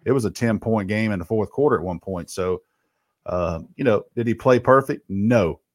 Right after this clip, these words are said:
but the moment didn't look too big for the guy. You know what I mean? Like, that's a great sign for Georgia. That's a great sign for the future. Uh, you all kinda see Tate Ratledge talking to him on the sidelines, like, you know, "It's time to go, man.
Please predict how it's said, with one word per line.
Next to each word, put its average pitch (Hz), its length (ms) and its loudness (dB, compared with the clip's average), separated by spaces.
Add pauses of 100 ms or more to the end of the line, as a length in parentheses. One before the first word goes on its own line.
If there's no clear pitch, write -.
(120)
but 101 180 -4
the 92 100 -4
moment 107 520 -2 (140)
didn't 95 260 -2
look 95 240 -4
too 90 220 -8
big 85 280 -4
for 78 100 -14
the 76 100 -14
guy. 69 220 -14 (180)
You 104 100 -4
know 110 60 0
what 107 60 0
I 101 40 -2
mean? 104 240 -2
Like, 90 240 -4
that's 101 260 -4
a 87 60 -6
great 92 420 -4
sign 98 380 -4
for 90 120 -10
Georgia. 92 560 -4 (480)
That's - 180 -8
a 85 40 -8
great 92 340 -2
sign 98 280 -4
for 80 100 -14
the 78 100 -12
future. 107 580 0 (400)
Uh, 90 220 -4
you 87 160 -2
all 92 160 2
kinda 92 260 -2
see 92 200 -6
Tate 95 260 -2
Ratledge 98 460 0
talking 104 320 0
to 98 40 -2
him 101 260 -2
on 90 60 -6
the 76 60 -8
sidelines, 101 640 -2
like, 85 200 -6
you 90 60 -6
know, 85 120 -4
"It's 92 120 -4
time 98 220 -4
to 82 60 -8
go, 98 220 0
man. 85 280 -6